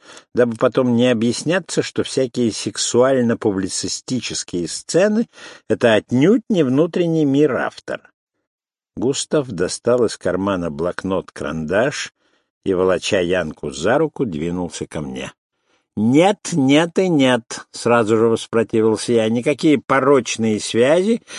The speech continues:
я больше описывать не желаю". Но Густав держал план местности, начертанный Иржи Геллером.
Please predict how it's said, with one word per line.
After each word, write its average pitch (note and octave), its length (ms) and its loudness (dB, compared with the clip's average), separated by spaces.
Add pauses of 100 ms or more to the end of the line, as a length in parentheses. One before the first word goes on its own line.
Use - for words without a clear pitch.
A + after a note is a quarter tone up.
(140)
я C#3 160 6
больше C3 340 4
описывать E3+ 680 2
не C#3+ 220 4
желаю". G#2 600 2 (420)
Но F3 280 0
Густав D3+ 680 2
держал A#2+ 600 4
план A#2 480 0
местности, C#3 560 -2
начертанный B2 880 0
Иржи G2 520 0
Геллером. E2+ 640 -4